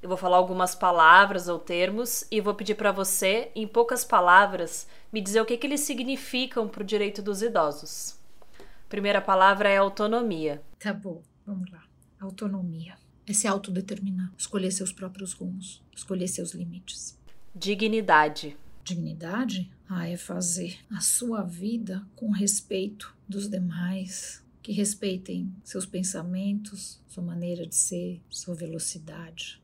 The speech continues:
Speaker 2: sua mentalidade.
Speaker 1: Liberdade.
Speaker 2: Poder escolher sobre aquilo que ainda lhe é possível e não ser obrigado a aceitar o jugo de ninguém sob o manto de "isto é melhor pra você".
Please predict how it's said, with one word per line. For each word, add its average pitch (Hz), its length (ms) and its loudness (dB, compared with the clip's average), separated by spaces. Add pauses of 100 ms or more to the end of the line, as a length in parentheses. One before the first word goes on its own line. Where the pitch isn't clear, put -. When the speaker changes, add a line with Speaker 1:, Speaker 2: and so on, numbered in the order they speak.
Speaker 2:
sua - 200 -8
mentalidade. 170 1000 -10 (580)
Speaker 1:
Liberdade. 185 920 4 (500)
Speaker 2:
Poder 214 320 -2
escolher 214 640 0 (240)
sobre 196 380 -2
aquilo 196 360 -6
que 196 140 -6
ainda 202 380 0
lhe 175 200 -2
é 170 80 -4
possível - 680 -10 (220)
e 277 100 2
não 311 240 4
ser 359 340 2
obrigado 226 720 -2
a 208 40 -2
aceitar 208 640 -6
o 208 120 -4
jugo 190 520 -2
de 202 200 -2
ninguém 226 800 2 (320)
sob 208 540 0
o 220 100 0
manto 202 600 -2
de 180 480 -6
"isto 208 340 -2
é 196 60 -2
melhor 175 480 -4
pra - 200 -14
você". - 420 -16